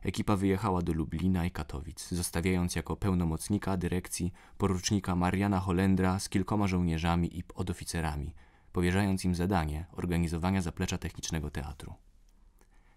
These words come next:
Z inicjatywy dawnych pracowników technicznych powołano zarząd organizacji związków zawodowych w składzie Zbigniew Szatkowski, Henryk Głowacki, Mieczysław Ciesielski,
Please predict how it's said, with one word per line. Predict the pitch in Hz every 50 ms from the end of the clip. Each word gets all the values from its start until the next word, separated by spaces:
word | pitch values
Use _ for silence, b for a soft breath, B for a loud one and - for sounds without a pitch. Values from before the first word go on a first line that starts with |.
| b b b b b b b b b _ _ _ -
Z | - 87
inicjatywy | 90 101 104 - - 104 98 - - 110 101 104
dawnych | 95 107 110 107 110 101 -
pracowników | - - 95 - 98 92 104 104 - 98 -
technicznych | - 90 92 - - 101 - - - 82 82 87 - - b b b b b b
powołano | b 107 101 101 107 113 113 110 104
zarząd | 98 101 98 101 95 92 -
organizacji | 107 101 90 95 92 92 90 98 101 - - 95
związków | 87 85 98 107 110 107 - - 107 98
zawodowych | 92 98 87 92 87 90 85 78 - - 78 -
w | -
składzie | - - - 92 85 82 82 80 73 - B B B B B
Zbigniew | - 92 85 98 90 82 95 85 82 -
Szatkowski, | - - - - 113 - - - - - 101 98 - b b b b b
Henryk | b - 107 92 85 85 82 80
Głowacki, | 76 - 82 82 82 85 82 - - - - 78 87 - b b b b
Mieczysław | 98 98 - - 101 - - 95 - -
Ciesielski, | - 92 - - 101 95 92 - - - - 90 87 90